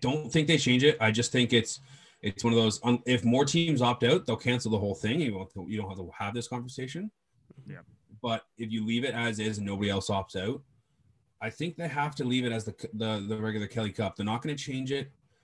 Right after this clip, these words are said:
Speaker 1: Then I don't think they're gonna bring in a new championship 'cause I don't think that they're really wanting to do that.
Speaker 2: Well, they have two trophies. Let's not forget this.
Speaker 1: Yes.
Speaker 2: Because of the issues with the Colorado Eagles a few years ago, not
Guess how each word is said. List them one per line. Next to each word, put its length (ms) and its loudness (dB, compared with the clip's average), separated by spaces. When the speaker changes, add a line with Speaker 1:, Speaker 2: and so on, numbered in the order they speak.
Speaker 1:
Then 180 -2
I 60 -2
don't 160 0
think 140 0
they're 100 2
gonna 140 0
bring 180 -4
in 80 -2
a 60 2
new 180 4
championship 640 -2
'cause 160 -2
I 60 6
don't 300 2
think 260 4
that 200 2
they're 140 4
really 280 6
wanting 540 2
to 60 -6
do 160 0
that. 280 0
Speaker 2:
Well, 120 -4
they 100 0
have 320 4
two 180 -4
trophies. 560 -6
Let's 180 -16
not 120 -6
forget 400 -6
this. 160 -16
Speaker 1:
Yes. 160 -2
Speaker 2:
Because 380 -2
of 200 -2
the 240 -6
issues 480 -6
with 360 -6
the 80 -12
Colorado 580 -2
Eagles 400 -4
a 60 -8
few 220 -10
years 320 -8
ago, 340 -8
not 240 -6